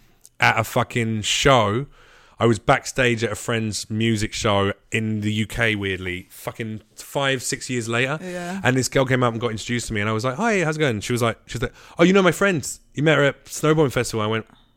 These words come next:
Speaker 1: I mean, I met a lot of people. I used to, sorry, I was D J and I was high a
Speaker 2: Yeah.
Speaker 1: lot.
Speaker 2: Oh,
Speaker 1: And
Speaker 2: you
Speaker 1: she
Speaker 2: were a
Speaker 1: was like,
Speaker 2: D J?
Speaker 1: she was like,
Speaker 2: Okay.
Speaker 1: "Oh, yeah, you fucked her in the ass. You remember, you fucked her in the ass. You jumped out of a window. Do you remember?" And I was like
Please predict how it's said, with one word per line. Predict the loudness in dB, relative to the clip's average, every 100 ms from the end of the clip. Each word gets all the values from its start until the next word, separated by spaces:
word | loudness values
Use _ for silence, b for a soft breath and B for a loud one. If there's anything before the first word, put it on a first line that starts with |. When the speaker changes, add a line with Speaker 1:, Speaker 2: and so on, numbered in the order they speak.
| _ _ _ _ -12
Speaker 1:
I | -4
mean, | 0 2
I |
met | 2 2
a |
lot | 0
of | -2
people. | -4 -4 -4
I |
used | -4 -6 -8
to, | -8 -8 -10
sorry, | -4 -2 0
I |
was | -4 -6
D | -4 -2
J | -2
and | -2
I | -4
was | -8 -12
high | -4 -2 0
a | -2
Speaker 2:
Yeah. |
Speaker 1:
lot. | -4 -8 -14 B B
Speaker 2:
Oh, | 2
Speaker 1:
And |
Speaker 2:
you | 4
Speaker 1:
she | 4
Speaker 2:
were |
a |
Speaker 1:
was | 4
like, | 4 2
Speaker 2:
D |
J? | -2 -4
Speaker 1:
she | 0
was | 2
like, | 2
Speaker 2:
Okay. | 2
Speaker 1:
"Oh, | 2 0
yeah, | 0 2
you | 2 2
fucked | 0 0
her |
in | -2
the |
ass. | -2 -2
You | -2
remember, | 0 2 0 -2 -4
you | -2 0 -2
fucked | -2 -4
her | -2
in |
the | -4
ass. | -4 -2
You |
jumped | -2 0
out | -2
of |
a |
window. | -2 0 -2
Do | -4
you | -4
remember?" |
And | -4
I |
was | -4
like | -4